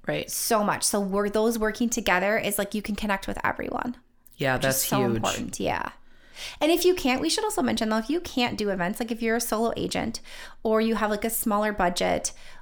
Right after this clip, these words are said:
Speaker 2: or, you know, you're just starting out, maybe events aren't for you. How can you reach them and serve them in a different way than that feels still really good? Like, gives that personal
Speaker 1: Yeah.
Speaker 2: connection where they actually see you.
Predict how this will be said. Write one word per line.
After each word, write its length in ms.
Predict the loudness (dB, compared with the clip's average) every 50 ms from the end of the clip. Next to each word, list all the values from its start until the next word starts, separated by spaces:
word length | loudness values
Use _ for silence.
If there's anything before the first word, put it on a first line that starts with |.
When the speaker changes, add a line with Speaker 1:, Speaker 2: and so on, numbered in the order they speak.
| -18 -4 0
Speaker 2:
or, 720 | 2 2 4 4 4 6 6 6 6 6 6 4 2 2 0
you 160 | 0 0 2
know, 320 | 4 4 4 2 2 0 -6 -10 -6 -2
you're 140 | 0 0 2
just 180 | 2 0 2
starting 320 | 2 2 2 2 0 2 2
out, 200 | 2 2 2 2
maybe 220 | 2 2 4 4
events 360 | 4 4 4 4 4 4 2 0
aren't 300 | -2 -2 -2 -2 -4 -4
for 140 | -2 -2 0
you. 320 | 0 2 2 2 2 0
How 340 | 0 2 4 4 6 6 4
can 240 | 2 0 0 0 0
you 140 | 0 0 0
reach 300 | 0 -2 0 -2 -2 -2
them 160 | 0 0 0
and 120 | 0 -2 0
serve 240 | 0 -2 -2 0
them 140 | -2 -2 0
in 60 | -2
a 60 | -2 -2
different 380 | -2 -4 -4 -2 -4 -4 -2
way 160 | -4 -4 -4
than 140 | -4 -4 -4
that 180 | -4 -6 -8 -10
feels 380 | -6 -4 -2 -2 -2 -2 -2
still 320 | -2 -2 0 0 0 0 2
really 240 | 0 0 -2 -2 -4
good? 220 | -4 -4 -4 -4
Like, 140 | -4 -4 -4
gives 160 | -4 -2 0
that 120 | 0 0
personal 400 | 0 -2 -4 -6 -6 -4 -4 -4
Speaker 1:
Yeah. 80 | -2 -2
Speaker 2:
connection 400 | -2 -2 -2 -4 -4 -4 -4 -2
where 120 | -2 0 0
they 100 | 0 0
actually 380 | -2 -2 -2 -4 -4 -4 -4
see 340 | -4 -6 -6 -6 -6 -8 -8
you. 180 | -10 -12 -12